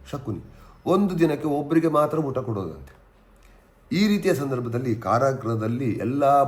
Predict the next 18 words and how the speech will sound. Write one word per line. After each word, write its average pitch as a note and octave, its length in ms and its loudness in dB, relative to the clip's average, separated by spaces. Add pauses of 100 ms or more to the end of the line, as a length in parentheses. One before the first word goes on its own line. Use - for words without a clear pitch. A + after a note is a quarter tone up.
(500)
ಅವರ, G#2+ 260 2
ಆ, F#2+ 720 -2
ಮಕ್ಕಳು G#2 400 -4
ಸೇರಿ, A2 480 -2 (260)
ಗಾಂಧಾರಿಯ G2+ 580 2 (300)
ತಮ್ಮಂದಿರು G#2+ 400 0
ಸೇರಿ A#2 460 -4 (260)
ಚಿಂತನೆ A#2+ 280 -4
ಮಾಡ್ತಾರೆ. G2 640 -2 (360)
ಶಕುನಿ B2 380 -4
ಮಹಾ G#2 240 -2
ಬುದ್ಧಿವಂತ, G2 580 -4 (640)
ಅವನಿಂದ C#3+ 360 0
ಎಲ್ಲ C#3 260 2
ಕೆಲಸ C3+ 300 -4
ಆಗ್ತದೆ A2+ 340 0
ಅಂತ G2 180 -4
ಹೇಳಿ G2 420 -6